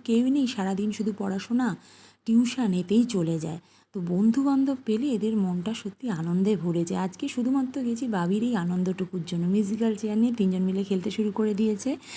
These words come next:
তো কিছুতেই আর খেতে যাবে না, চ, রাত হয়ে যাচ্ছে, তখন সাড়ে নটা বাজতে যায়, তখন আমরা খেতে যাইনি। তো এরপর আমরা খেতে চলে এলাম।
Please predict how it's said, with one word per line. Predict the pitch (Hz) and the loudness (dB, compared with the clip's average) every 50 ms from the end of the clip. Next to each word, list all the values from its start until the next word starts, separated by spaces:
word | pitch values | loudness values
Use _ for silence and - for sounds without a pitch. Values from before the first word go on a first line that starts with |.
| - - - 262 - _ - | -12 -12 -12 -14 -14 _ -10
তো | 196 190 - | -10 -6 -2
কিছুতেই | - 226 226 254 262 254 269 269 262 | -2 0 0 0 0 2 2 2 2
আর | 262 254 254 | 2 0 -2
খেতে | - - 202 190 196 214 214 | -2 2 2 4 4 4 4
যাবে | 196 185 170 175 | 4 4 2 2
না, | 208 240 | 2 2
চ, | 240 - - | 0 0 0
রাত | 175 175 220 247 226 170 151 165 202 - | 0 2 2 2 0 0 -2 -2 -4 -4
হয়ে | - 277 269 | -4 -2 -2
যাচ্ছে, | 285 277 - 294 240 | -2 -2 -2 -2 -2
তখন | 196 190 233 262 226 180 | 0 0 2 2 2 2
সাড়ে | 165 - - 160 160 165 170 | 0 -2 -6 -6 -4 -2 0
নটা | 185 196 196 - 320 | 0 0 0 -2 -2
বাজতে | 277 185 160 160 156 147 - 240 240 | 0 0 0 -2 -4 -4 -4 -4 -2
যায়, | 277 262 233 | -2 -2 -2
তখন | - 185 175 196 202 208 | -2 -4 -4 -4 -4 -2
আমরা | 214 220 214 | -2 -4 -4
খেতে | 214 - 185 175 185 175 165 | -4 -4 -2 0 0 0 0
যাইনি। | 175 165 160 160 170 170 175 175 - - - - - - _ - | 0 -2 -2 -2 -4 -4 -6 -8 -12 -20 -20 -20 -20 -20 _ -6
তো | 202 190 | -2 0
এরপর | 190 190 190 196 196 254 262 | 2 2 2 2 0 -2 -2
আমরা | 262 226 202 190 196 | 0 0 0 0 -2
খেতে | 196 - - 185 180 - 220 | -2 -4 -6 -4 -2 -2 -2
চলে | 220 240 233 233 233 240 240 | 0 0 0 2 2 2 2
এলাম। | 240 240 240 262 294 349 339 | 2 2 2 0 0 -2 -4